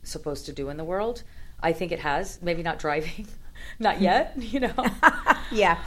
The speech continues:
Speaker 1: Um, but, uh, I am a person, and I think this brings me back to being an artist. I, I, I've always fought against feeling that I'm inconsistent. My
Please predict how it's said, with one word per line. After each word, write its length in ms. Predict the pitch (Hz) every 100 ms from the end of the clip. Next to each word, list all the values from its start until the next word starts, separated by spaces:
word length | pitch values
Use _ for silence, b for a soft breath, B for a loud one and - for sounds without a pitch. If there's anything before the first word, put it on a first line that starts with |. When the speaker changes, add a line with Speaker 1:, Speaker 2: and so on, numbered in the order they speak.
| B B -
Speaker 1:
Um, 560 | 202 190 180 170 170 - - 170 - -
but, 880 | 202 185 180 170 160 - - - - - -
uh, 540 | 107 90 60 - - -
I 260 | 190 190 196 208
am 240 | 202 226
a 80 | 262
person, 720 | - 202 190 - 214 220 220
and 80 | 175
I 60 |
think 160 | 160 185
this 140 | 180
brings 240 | - 180 165
me 40 |
back 220 | 165 151
to 100 | -
being 160 | 156 151
an 60 | -
artist. 520 | 139 147 180 - -
I, 60 | 151 - -
I, 120 | - -
I've 240 | 160 156 -
always 500 | 170 170 185 190 - b b b -
fought 480 | - - 165 175 165
against 320 | 160 156 -
feeling 420 | 180 165 175 190
that 120 | 180
I'm 140 | 170 -
inconsistent. 640 | 165 170 - 170 - 196
My 180 | 170 151